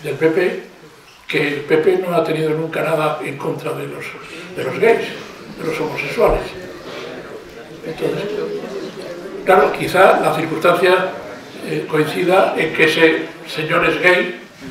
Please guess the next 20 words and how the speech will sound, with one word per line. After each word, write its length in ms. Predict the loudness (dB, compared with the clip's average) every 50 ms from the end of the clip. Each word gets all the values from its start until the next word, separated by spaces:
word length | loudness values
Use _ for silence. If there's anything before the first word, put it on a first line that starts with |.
| -16 -16 -20 -20 -20 -20 -12 -6
que 120 | -4 -2
se 160 | 0 2 2 4
casó 540 | 4 2 4 6 6 6 6 4 0 -4 -12 -16 -20 -20 -18 -16 -10 -10 -10 -8 -2 0
por 300 | 2 2 2 0 -4 -8 -14 -16 -10 -4 -2
el 160 | 0 0 0
matrimonio 540 | 0 -2 -2 -2 -2 0 0 0 0 2 2
gay 300 | 2 2 2 2 -2 -4 -10 -8 -4
y 60 | -2 0
que 140 | 0 2 2
consiguió 540 | 2 2 0 0 -2 -2 2 2 2 2 2
que 120 | 2 0
dos 180 | 0 0 0 0
o 60 | 0 0
tres 400 | 0 -2 -2 -4 -4 -6 -8 -8
dirigentes 580 | -6 -4 -4 -2 -2 -4 -4 -4 -4 -6 -4
de 60 | -4 -4 -4 -4 -4
su 100 | -2 2
partido 420 | 2 2 2 2 0 2 2 0 0 -2 -6 -12 -14 -8 -4
estuvieran 580 | -4 -4 -2 -4 -2 0 0 0 0 -2 0
ahí. 200 | 2 2 0 0